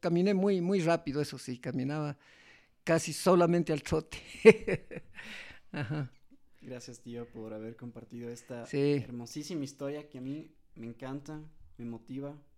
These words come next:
Speaker 2: y ese amor a una madre, a tantas madres que nos ha tocado tener,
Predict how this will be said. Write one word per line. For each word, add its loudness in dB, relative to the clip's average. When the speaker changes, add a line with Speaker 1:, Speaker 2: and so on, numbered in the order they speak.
Speaker 2:
y -14
ese -12
amor -8
a -8
una -8
madre, -10
a -16
tantas -10
madres -8
que -12
nos -8
ha -10
tocado -8
tener, -10